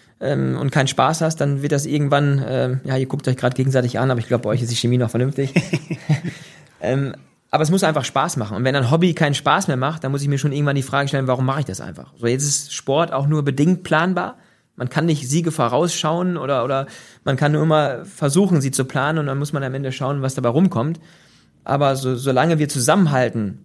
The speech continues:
ja, auch, auch als Verein, mit den entscheidenden Personen, mit dem Vorstand, ähm, mit, mit allen, die dazu beitragen, dieses, dieses, ja, diesen Verein auch am Leben zu halten, zu entwickeln,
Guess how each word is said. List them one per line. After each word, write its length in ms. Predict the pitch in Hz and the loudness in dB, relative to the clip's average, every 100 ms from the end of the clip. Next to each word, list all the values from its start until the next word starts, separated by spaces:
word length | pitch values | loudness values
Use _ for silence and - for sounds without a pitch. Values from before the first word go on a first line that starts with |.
| _ | _
ja, 220 | 117 147 120 | -8 -8 -6
auch, 380 | 98 127 - | -6 -6 -6
auch 120 | 120 120 | -8 -4
als 180 | 120 | -4
Verein, 640 | - 120 120 160 165 120 73 | -2 0 2 2 2 0 -4
mit 160 | 78 135 | -8 -6
den 100 | 139 | -4
entscheidenden 500 | 110 123 143 156 139 | -2 -2 0 0 0
Personen, 440 | 135 135 180 160 | 0 2 2 2
mit 120 | 135 165 | 0 0
dem 100 | 147 | 0
Vorstand, 580 | 139 131 131 123 120 117 - - - _ | 0 -2 -2 -4 -4 -8 -18 -20 -20 _
ähm, 600 | - 143 135 131 131 185 196 | -8 -6 -4 -6 -8 -8 -6
mit, 200 | 156 151 | -6 -4
mit 160 | 147 | -4
allen, 280 | 131 135 165 | 0 2 2
die 80 | 160 | 2
dazu 260 | 156 156 | 2 0
beitragen, 720 | 135 139 175 - 135 147 147 | 2 2 0 -2 0 0 0
dieses, 360 | 135 147 139 - | 0 -2 -4 -4
dieses, 420 | 139 131 127 - | -4 -4 -6 -6
ja, 140 | 120 147 | -4 0
diesen 200 | 147 147 | 0 0
Verein 340 | 127 117 160 | 0 -2 0
auch 120 | 139 | 0
am 100 | 139 | 2
Leben 220 | 165 175 | 4 4
zu 140 | 160 135 | 2 0
halten, 400 | 135 139 147 131 | 0 0 -2 -4
zu 100 | - | 0
entwickeln, 560 | 139 135 165 151 139 | 0 2 2 2 2